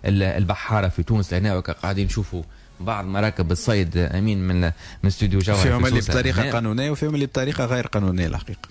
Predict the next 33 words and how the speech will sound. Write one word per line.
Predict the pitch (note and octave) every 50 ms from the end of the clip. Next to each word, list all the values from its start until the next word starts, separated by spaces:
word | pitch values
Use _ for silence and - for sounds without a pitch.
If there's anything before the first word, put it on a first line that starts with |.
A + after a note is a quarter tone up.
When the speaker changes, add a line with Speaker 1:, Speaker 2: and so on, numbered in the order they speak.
| - - -
Speaker 1:
آه، | - D2+ D#2 D#2+
والله | F2 E2+ F#2 G#2 G2 D#2+
أنت | G#2+ F#2+ - -
أدرى | - G2+ F2+ F2+ E2
الحقيقة | E2 - - - F#2+ - F#2+ F2+
Speaker 2:
أي. | E2+
Speaker 1:
بالمسألة | F#2 G2+ G2 - - E2+ E2 E2 E2+
هذه | E2+ F#2 G#2 G2+
ومطلع | G2 G2 F#2+ - G#2+ G#2+ G#2+ F#2 -
أكثر | A2+ - - G#2 G2
على | G2
الموضوع. | G2 G2 G2 G2 F#2+ B2 C3+ B2 - - - - - - - - - - -
Speaker 2:
كيفاش؟ | F#2+ - - G#2+ A2
Speaker 1:
آه، | A2+ A2+ G#2+ F#2 - - - - - - - - - -
نحكيو | A2 A2+ - - - E3 E3+ D#3+ C#3+ A#2 G2 - - -
Speaker 2:
<laughs> | A2+ - - - -
Speaker 1:
على | G2+ A2 A#2+ C3 C#3 D3+ D#3 D#3 - B2+
ال-، | C3+ C3 C3
البحارة | - C3+ C3 A#2 A#2+ A2+ - - D#3 D#3 C3+ A2+
كما | - - B2+ B2 A2+
قلنا | - - D3+ D3 B2+
في | A2 -
الموضوع | A2+ A2 G#2+ A2+ B2 A#2+ A2+ A2
هذا، | G#2+ B2 C#3 C3 A2+
أنه | A2+ G2+ A2+ A2+ A#2
ديما | C#3 D#3+ D3+ C#3+
حتى | - - D3+ - D3 C#3
في، | - - C3+ C3+ B2+ C3 C3
آه، | B2+ B2 A#2+
ذكر، | A#2 A2+ C#3 C#3 - B2 A#2 E2+ A#2
آه، | A#2
وزارة | A2 A2 A2+ A2 B2+ C3+ B2 - -
الفلاحة | A2 - - B2+ A2 - - B2 A#2+ A2+ -